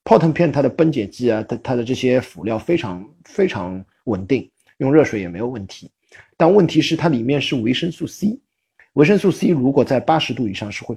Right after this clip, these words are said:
分解的，所以不能用八十度以上的过热的水去冲泡啊，一般四十度左右最合适。好，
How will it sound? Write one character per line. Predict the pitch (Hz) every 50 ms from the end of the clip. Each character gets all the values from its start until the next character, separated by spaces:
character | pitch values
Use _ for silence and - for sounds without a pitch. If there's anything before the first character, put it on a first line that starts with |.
| - _
分 | - 151 147 151
解 | 147 - - - -
的， | - - _ _ _ _ _ _ _ _ _
所 | - - 110
以 | 101 101 - _ -
不 | 170
能 | 139 104
用 | 107 107 101
八 | 92 - 104 104
十 | 98 - -
度 | 90 98 92
以 | 85 87
上 | - 87 85
的 | 87
过 | 90 _ - - 110 95
热 | 95 92
的 | 80 82
水 | - - - - _ _ _ _
去 | - - -
冲 | - - 165
泡 | - - - - _ _
啊， | - - - _ _
一 | - 120
般 | 120 123
四 | 120 - -
十 | 165 - - 104
度 | - 131
左 | 101 - - 87
右 | 98 135 - - _ _
最 | - - 113
合 | - - 82
适。 | 80 - - - - _ _ _ _ _ _ _ _ _ _ _ _ _ _ _ _ _ _ _ _ _ _ _ _ _ _ _ _ _ _ _ _ _ _ _ _ _ _ _ _ _ _ _ _ _ _ _ _ _ _ _ _ _ _ _ _ _ _ _ _ _
好， | - - 120 143 - -